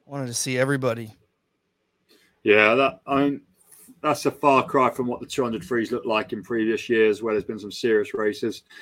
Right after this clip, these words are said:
Speaker 2: Unfortunately, you know, there's a lot of girls still active that go one fifty-three. That, that wasn't super fast. Um,
Speaker 1: Yeah, no.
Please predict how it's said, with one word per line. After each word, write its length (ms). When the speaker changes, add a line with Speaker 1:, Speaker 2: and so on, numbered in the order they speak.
Speaker 2:
Unfortunately, 720
you 100
know, 80
there's 140
a 40
lot 140
of 100
girls 240
still 160
active 300
that 80
go 140
one 180
fifty-three. 680
That, 120
that 120
wasn't 280
super 320
fast. 400
Um, 400
Speaker 1:
Yeah, 200
no. 320